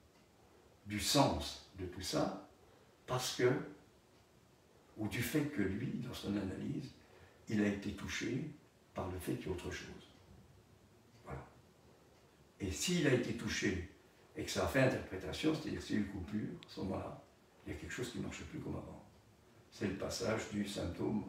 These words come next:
au symptôme. Donc quelque chose qui ne fonctionne plus pareil dans, dans, dans, dans ce qu'on appelle le fantasme. La réalité ne va pas changer.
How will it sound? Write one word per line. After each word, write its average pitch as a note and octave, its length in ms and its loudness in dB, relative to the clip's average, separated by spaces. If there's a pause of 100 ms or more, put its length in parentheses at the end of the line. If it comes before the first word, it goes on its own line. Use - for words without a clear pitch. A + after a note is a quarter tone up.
(220)
au - 40 -12
symptôme. - 340 -4 (1400)
Donc G2+ 120 -2
quelque - 120 -6
chose - 200 -2
qui - 80 -8
ne - 40 -6
fonctionne - 340 -2
plus - 140 0
pareil - 280 -2 (1200)
dans, G2 80 -2
dans, F#2+ 120 -2
dans, F#2 120 -4
dans - 480 -6
ce - 120 -18
qu'on F2 100 -6
appelle F#2+ 200 0
le F#2 60 0
fantasme. - 560 -8 (480)
La - 100 -4
réalité - 380 4
ne A2 40 6
va - 100 2
pas - 120 -6
changer. A#2+ 420 -2